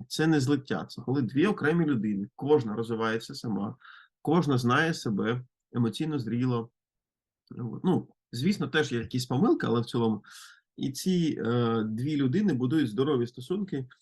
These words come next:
тобто вони зближаються, але не зливаються, не стають одним цілим, а вони все одно окремі дві особистості.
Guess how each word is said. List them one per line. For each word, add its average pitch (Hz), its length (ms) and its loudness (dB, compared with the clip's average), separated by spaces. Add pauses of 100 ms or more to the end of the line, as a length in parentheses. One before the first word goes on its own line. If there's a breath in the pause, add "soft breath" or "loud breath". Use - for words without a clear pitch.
(280 soft breath)
тобто 127 240 -8
вони 139 260 0
зближаються, 120 1000 0
але 135 240 2
не 147 200 4
зливаються, 131 640 0 (240)
не 131 180 0
стають 147 380 0
одним 123 300 4
цілим, 104 460 -10 (200)
а 117 140 -6
вони 123 260 2
все 135 180 -2
одно 135 320 4
окремі 127 560 4
дві 113 320 4
особистості. - 880 -2